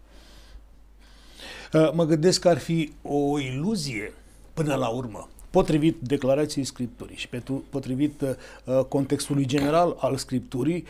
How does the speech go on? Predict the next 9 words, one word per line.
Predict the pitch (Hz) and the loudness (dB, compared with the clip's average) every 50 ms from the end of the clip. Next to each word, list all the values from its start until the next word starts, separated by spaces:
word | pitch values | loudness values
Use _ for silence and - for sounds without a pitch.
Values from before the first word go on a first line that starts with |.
| - - | -10 -4
ca | - 131 | -4 -2
să | 135 - 160 | -2 -2 -2
nu | 190 | 0
mai | 202 196 180 165 | 2 2 4 4
vorbim | 135 151 156 135 127 156 165 160 151 131 120 | 4 4 4 4 4 2 2 2 2 0 0
deste-, | 139 147 143 - - 139 135 - - | 0 0 0 0 -2 -6 -6 -6 -8
despre | - 127 143 139 143 - 139 135 | -6 -2 -2 -2 -2 -2 -4 -2
valabilitatea, | 123 139 135 135 135 123 131 120 123 127 131 175 185 180 - 247 247 277 - - - - - - - - - - - - | 0 2 2 2 2 0 0 -4 -4 -4 -2 -2 -2 0 0 0 0 0 -2 -4 -12 -18 -18 -18 -18 -18 -18 -18 -10 -2
uh, | 127 131 139 135 131 131 131 127 113 | 2 4 6 6 6 4 2 0 -2